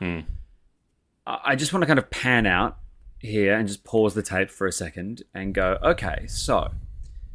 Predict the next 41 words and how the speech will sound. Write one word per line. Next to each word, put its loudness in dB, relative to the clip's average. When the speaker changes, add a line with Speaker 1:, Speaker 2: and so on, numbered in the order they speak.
Speaker 2:
worst 6
case 4
scenario, 2
what 4
happened 0
was," -2
well, -6
I -4
mean, 4
at -2
that 0
point, -2
as -6
far 0
as -4
you 2
know, -4
you've -8
put -4
a -2
hit -4
out -2
on -8
a -10
guy. -12
Speaker 1:
No, 0
I 4
haven't -4
put -4
a -10
hit -10
out -6
on -8
anyone, -10
Paul. 0
That's, -14
Speaker 2:
No, 0
but -2
I'm 0
s- -8
Speaker 1:
that's, -10